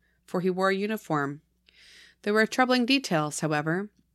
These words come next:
His cape was longer than the modern military manual prescribed, and his hat was nothing like the slouch hats or kepis or hardy hats officers wore.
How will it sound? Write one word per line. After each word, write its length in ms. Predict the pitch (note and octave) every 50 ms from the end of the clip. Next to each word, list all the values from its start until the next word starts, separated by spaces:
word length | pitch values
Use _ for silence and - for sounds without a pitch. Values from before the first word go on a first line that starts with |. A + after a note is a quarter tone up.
| _ _ _ _ _ _ _ _ _ _ _ _ _ _ _ _ _ - - _ - - _ _ _
His 200 | - C4 B3+ -
cape 260 | - C#4 D#4 D4+ -
was 160 | C#4+ B3+ A3
longer 320 | G3+ G3 G3 G3+ G3+ G#3+ G#3
than 80 | G3+
the 80 | G3+ F#3
modern 560 | F3 E3+ E3 E3 E3 F3 F3+ F3+ F3+ F3 E3+
military 480 | E3+ E3 E3 E3+ E3+ - - F#3 F3+ F3
manual 400 | E3+ D#3+ D#3+ D#3+ E3 E3 F3 F3
prescribed, 760 | - - G#3 - - - D#3 C#3+ A1+ - - E3 - - - _ _ _ _ _ _ _ _ -
and 100 | G#3 G#3
his 140 | G3 -
hat 200 | - A3+ A3 -
was 200 | G3 F#3+ F#3 -
nothing 500 | F#3 F#3 F#3 G3+ A3 G#3+ - B3 A#3+ G#3
like 240 | F#3 F3+ F3+ F3+ -
the 80 | - E3+
slouch 440 | - - - F#3 G3 G3+ - - -
hats 280 | D#3+ D#3 D#3 D#3+ - -
or 100 | - F#3+
kepis 640 | F#3 - - - - - - D3+ D3+ D3+ D3+ - - _ -
or 220 | E3+ D#3 D#3 D#3 - _ _
hardy 340 | _ - - G#3+ G3+ F#3 E3+
hats 420 | D#3+ - D3 C#3+ D3 - - - - -
officers 460 | E3+ E3+ F#3 F3 D#3+ - D#3+ D3 D3+
wore. 360 | C#3+ C#3+ C#3+ C#3 D3 D3+ D#3+